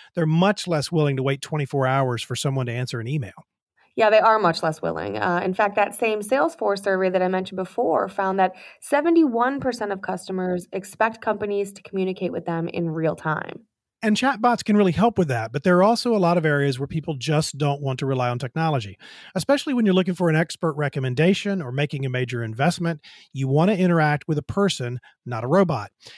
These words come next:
Speaker 1: P V Cannon, co-founder and C E O of two forty-seven A I, has written about this extensively, and he's built a business on it. He says that successful virtual agent systems depend on bots working with humans, not replacing them.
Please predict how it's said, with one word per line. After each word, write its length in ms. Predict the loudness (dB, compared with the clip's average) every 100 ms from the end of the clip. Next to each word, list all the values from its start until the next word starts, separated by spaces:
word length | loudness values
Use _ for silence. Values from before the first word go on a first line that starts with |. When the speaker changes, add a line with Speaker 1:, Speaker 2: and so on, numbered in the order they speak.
| -20 -6
Speaker 1:
P 120 | 2
V 140 | 4 4
Cannon, 500 | 4 4 4 2 0
co-founder 520 | 2 2 2 2 0
and 120 | -2
C 300 | -4 -6 -2
E 80 | 0
O 100 | 0
of 140 | -2
two 180 | -4 -2
forty-seven 520 | -2 -4 -4 -4 -2
A 120 | -2 0
I, 220 | 2 2
has 220 | 2 0
written 200 | 0 0
about 280 | -2 -2 -2
this 200 | -6 -8
extensively, 760 | -8 2 4 4 2 -4 -4
and 80 | -2
he's 100 | -2
built 220 | -2 -4
a 40 | -2
business 360 | 0 2 0
on 180 | -4 -8
it. 140 | -12 -18 -20 -20 -12
He 140 | -2 0
says 300 | 4 2 2
that 160 | -2
successful 760 | -4 -8 -6 0 0 0 -2 0
virtual 480 | 2 2 2 -2 -2
agent 300 | -4 -4 -4
systems 460 | -2 -2 -4 -4
depend 360 | -4 0 2 4
on 200 | 0 -2 -6
bots 500 | 0 2 2 -2 -12
working 560 | 0 4 4 2 -2 0
with 380 | 4 4 4 -2
humans, 480 | -4 -2 -4 -4 -8 _ _ -4
not 300 | 0 0 0
replacing 520 | 0 4 4 2 -8
them. 180 | -10